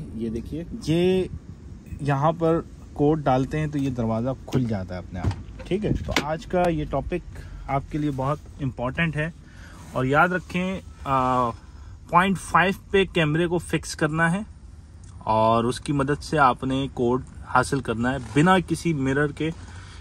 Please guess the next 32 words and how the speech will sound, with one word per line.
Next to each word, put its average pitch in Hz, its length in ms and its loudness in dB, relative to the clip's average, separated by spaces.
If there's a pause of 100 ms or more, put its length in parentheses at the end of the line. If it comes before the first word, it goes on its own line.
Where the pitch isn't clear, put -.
(120)
तो 147 60 4
अभी 143 140 6
आपको 151 300 4
दिखाता 135 400 4
हूँ, 170 160 4 (440)
एक 165 160 2 (100)
तो, 190 360 2 (440)
अ, 156 60 4
driver 135 480 6
side 180 280 2 (140)
पे 196 120 8 (340)
code 175 240 6
होता 180 220 6
है 185 80 6
इसका, 190 320 -2 (680)
और 139 120 0
दूसरा 170 480 4
जो 180 160 4 (140)
वो 160 240 2
compartment 151 640 0
है, 185 120 0 (500)
मैं 143 80 6
अभी 147 140 4
आपको 143 260 0
दिखाता 139 240 -8
हूँ। 127 100 -4
वो 147 60 4
देखें, 160 220 4
वो 170 160 6
driver 139 380 6
side 175 300 4
है। 196 120 2